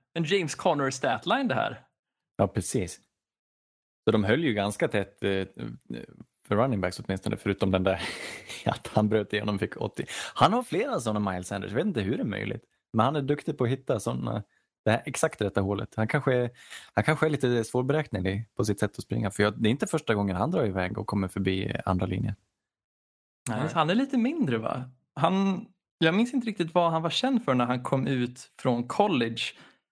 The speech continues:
Speaker 1: Men han spelade ju på samma skola som Saquon Barkley. Och jag undrar om inte han, de har lite liknande profil i att de är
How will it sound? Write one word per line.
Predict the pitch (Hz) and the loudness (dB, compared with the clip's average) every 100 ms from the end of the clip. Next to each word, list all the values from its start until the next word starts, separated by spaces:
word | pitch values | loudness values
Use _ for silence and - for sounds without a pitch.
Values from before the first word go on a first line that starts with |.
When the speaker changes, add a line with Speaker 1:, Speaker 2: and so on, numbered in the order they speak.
| - | 0
Speaker 1:
Men | 143 | 2
han | 147 | 4
spelade | 160 - 190 175 226 | 2 2 2 2 -2
ju | |
på | 240 | -4
samma | 180 170 | -2 0
skola | 139 - 131 | 0 -2 -2
som | 113 | -2
Saquon | 127 - 127 123 127 120 | -4 -2 -2 -2 -2 -2
Barkley. | 113 147 151 127 - - - | 0 2 2 0 -6 -6 -6
Och | - - | -6 0
jag | 165 | 2
undrar | 175 139 | 2 2
om | 202 | 0
inte | 240 170 | 2 2
han, | 175 | 2
de | 190 196 | 0 0
har | 214 | 0
lite | 254 247 254 208 254 | 0 0 0 0 0
liknande | 220 - 131 | 0 2 2
profil | 120 123 123 117 | 2 2 0 0
i | 123 | 0
att | 123 - | 0 0
de | 131 | 0
är | 120 117 113 | 2 0 -4